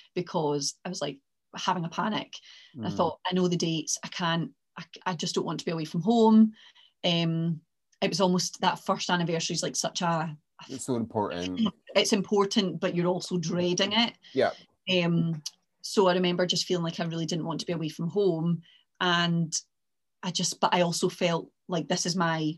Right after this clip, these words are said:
Speaker 1: job and I just need to go and do it. And people would expect me just to be able to go on air and present and,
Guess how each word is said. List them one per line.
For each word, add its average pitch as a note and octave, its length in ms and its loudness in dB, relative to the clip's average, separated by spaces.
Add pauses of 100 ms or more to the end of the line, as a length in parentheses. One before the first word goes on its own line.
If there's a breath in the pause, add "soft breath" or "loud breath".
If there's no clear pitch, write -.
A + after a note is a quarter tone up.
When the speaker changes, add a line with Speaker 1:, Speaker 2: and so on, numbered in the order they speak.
(140)
Speaker 1:
job F3+ 400 4
and E3+ 100 -2
I D#3+ 60 -4
just - 180 -6
need E3+ 100 -4
to - 60 -10
go E3 140 -2
and D#3+ 120 -2
do F3+ 220 6
it. E3+ 180 2
And E3 180 -4
people - 240 -4
would D#3+ 100 -4
expect E3+ 400 -2
me F3 100 -2
just E3+ 220 -6
to F3 60 -6
be D#3+ 100 -4
able E3+ 140 -8
to - 120 -10
go E3 180 -4
on E3 140 0
air E3 220 -2
and D3+ 120 -2
present D#3+ 400 -4
and, D3+ 280 -6